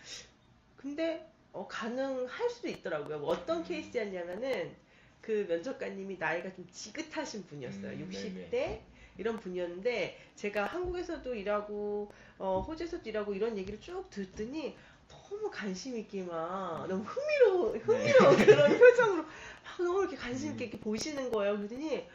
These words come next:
Speaker 1: "어, 근데," 그러면서 이제 개인적으로
Speaker 2: 음.
Speaker 1: 그 "이렇게 경험을 다양하게 했는데." 하면서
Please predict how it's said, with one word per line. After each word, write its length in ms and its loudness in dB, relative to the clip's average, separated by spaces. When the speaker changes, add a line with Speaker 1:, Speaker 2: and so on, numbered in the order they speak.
Speaker 1:
"어, 360 -6
근데," 840 -2
그러면서 440 2
이제 120 -2
개인적으로 580 0
Speaker 2:
음. 300 -10
Speaker 1:
그 160 -14
"이렇게 300 -6
경험을 380 -6
다양하게 500 -6
했는데." 400 0
하면서 320 -2